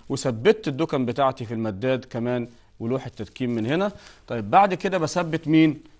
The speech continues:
بثبت الشكال للجنب بتاعي. خلي بالك الشكال أهو، لازم الشكال يتثبت على، على لوح الإيه؟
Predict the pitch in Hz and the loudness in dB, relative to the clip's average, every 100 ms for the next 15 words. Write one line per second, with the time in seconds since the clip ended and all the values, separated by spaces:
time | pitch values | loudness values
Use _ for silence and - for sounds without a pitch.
0 | - 117 - 151 131 147 147 - - _ | -10 -6 -4 -4 -2 -4 -6 -20 -20 _
1 | 127 131 127 - - - - - 180 202 | -6 -4 -6 -12 -20 -14 -12 -2 2 2
2 | 120 104 - _ - 104 101 131 127 113 | 0 -4 -20 _ -14 -10 -4 -2 -2 -4
3 | - 147 117 - _ - - 170 226 220 | -2 -2 -2 -8 _ -20 -4 2 4 6
4 | 202 226 208 202 - - _ _ _ 131 | 6 6 4 0 -12 -20 _ _ _ -4
5 | - 139 - 180 190 135 156 214 - _ | -2 -2 0 2 2 2 2 0 -6 _
6 | _ _ _ _ _ _ - _ _ _ | _ _ _ _ _ _ -20 _ _ _
7 | - 135 233 196 196 165 - - 170 156 | -4 2 4 4 4 0 0 0 4 6
8 | 135 127 - 202 226 190 170 131 147 160 | 6 2 0 2 2 2 -2 4 6 6
9 | 107 87 - _ _ - _ _ - - | 4 -2 -20 _ _ -20 _ _ -20 -20
10 | - 117 139 135 - 135 180 180 - - | -4 4 4 4 0 2 6 6 2 -4
11 | 131 135 160 135 | -2 4 4 4